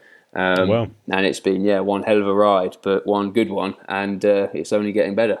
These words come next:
Speaker 1: So <laughs> not to blow my own trumpet, but it's, uh,
Speaker 2: 'Cause a lot of people we spoke to have obviously been in the industry probably,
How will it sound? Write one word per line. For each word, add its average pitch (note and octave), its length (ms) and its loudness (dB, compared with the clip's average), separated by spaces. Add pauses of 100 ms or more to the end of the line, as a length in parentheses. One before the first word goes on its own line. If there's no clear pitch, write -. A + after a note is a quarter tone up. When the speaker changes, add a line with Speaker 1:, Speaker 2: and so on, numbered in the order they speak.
(100)
Speaker 1:
So F#2+ 320 0
<laughs> A#3 920 -2
not A#2 140 -2
to G#2 60 -8
blow G2+ 160 0
my G2+ 140 -2
own G2 80 -4
trumpet, G#2+ 480 2
but A2+ 240 4
it's, - 260 -2
uh, A#2 260 6 (640)
Speaker 2:
'Cause C#3 180 4
a - 20 4
lot E3 80 4
of C#3+ 60 0
people B2+ 180 4
we A#2 60 0
spoke C#3 260 2
to - 120 0
have F2+ 60 2
obviously G2 220 0
been G2+ 140 2
in G2 160 2
the F#2+ 220 2
industry G2+ 440 0
probably, F#2 340 -2